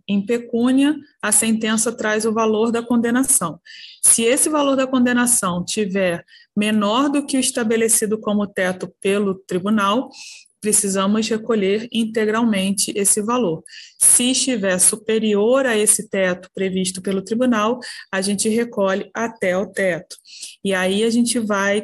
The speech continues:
a cada recurso, fazendo novo depósito recursal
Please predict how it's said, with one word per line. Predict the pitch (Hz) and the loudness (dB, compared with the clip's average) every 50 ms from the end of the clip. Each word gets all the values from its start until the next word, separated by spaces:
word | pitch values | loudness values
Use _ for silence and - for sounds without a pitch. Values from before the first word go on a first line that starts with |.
| 214 - | -4 -6
a | 214 - 190 202 196 | -4 -2 -2 -4 -4
cada | 202 - 226 233 262 277 277 285 277 269 254 240 220 208 185 180 - - _ _ _ - | -4 -2 0 0 2 2 2 2 2 2 2 2 0 0 -2 -4 -6 -14 _ _ _ 0
recurso, | 226 226 220 220 - 226 220 240 294 277 - - 311 | 0 0 0 -2 -2 0 0 0 0 0 0 -2 -2
fazendo | 302 - 254 233 220 220 220 226 220 220 | -2 -2 0 0 0 2 2 2 4 4
novo | 214 214 208 226 254 269 302 277 | 4 2 2 2 2 2 2 2
depósito | 254 277 269 277 - 208 208 208 202 - - 208 | 2 2 0 0 0 0 0 0 -2 -2 -4 -2
recursal | 196 208 202 - - 277 277 - - - 220 196 196 208 226 262 | -2 -2 -4 -4 -4 -4 -2 0 2 2 2 2 2 2 2 0